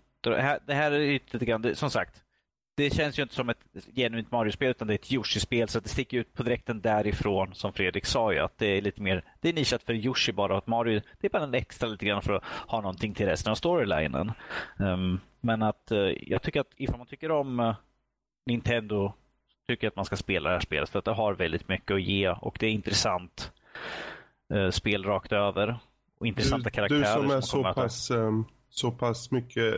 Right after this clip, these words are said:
Speaker 2: alltså när du spelar spel så är storylinen väldigt högt i kurs. Vad, vad känner du inför det här vad gäller storyline?
Speaker 1: Storylinen är väldigt minimal egentligen, men att det är inte det som gör att det här spelet är kul, är kul att spela, utan det är mest det här att försöka ta sig igenom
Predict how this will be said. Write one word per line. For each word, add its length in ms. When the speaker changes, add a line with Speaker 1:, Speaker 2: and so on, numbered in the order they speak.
Speaker 2:
alltså 200
när 160
du 80
spelar 220
spel 240
så 100
är 60
storylinen 680
väldigt 420
högt 260
i 40
kurs. 320
Vad, 320
vad 160
känner 260
du 160
inför 200
det 80
här 240
vad 160
gäller 140
storyline? 400
Speaker 1:
Storylinen 640
är 140
väldigt 360
minimal 640
egentligen, 520
men 140
att 180
det 60
är 60
inte 240
det 200
som 240
gör 160
att 120
det 60
här 40
spelet 400
är 40
kul, 300
är 180
kul 280
att 60
spela, 420
utan 260
det 80
är 40
mest 240
det 60
här 160
att 80
försöka 280
ta 160
sig 160
igenom 260